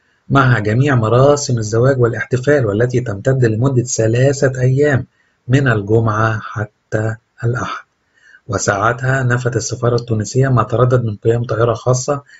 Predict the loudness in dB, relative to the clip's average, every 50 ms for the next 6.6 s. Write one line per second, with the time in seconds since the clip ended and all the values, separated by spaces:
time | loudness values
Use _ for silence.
0 | _ _ _ _ _ 0 0 0 0 -2 -4 -4 -4 -4 0 0 0 0 0 0
1 | -2 -4 -2 -4 0 0 2 2 2 0 0 -2 -2 -4 -4 0 0 0 2 2
2 | 2 0 0 0 0 0 2 2 0 -2 -4 -6 -6 -4 -2 0 0 0 0 -2
3 | -6 -8 -6 -4 -2 0 0 0 -2 -4 -10 _ _ _ _ _ _ -2 -2 0
4 | 0 2 0 0 2 2 2 2 2 0 -2 -6 -6 -4 -4 -2 0 2 2 2
5 | 2 2 2 2 2 2 2 0 0 2 2 0 0 -2 -4 -6 -6 -2 -2 -2
6 | 0 0 0 0 0 2 2 2 2 0 -4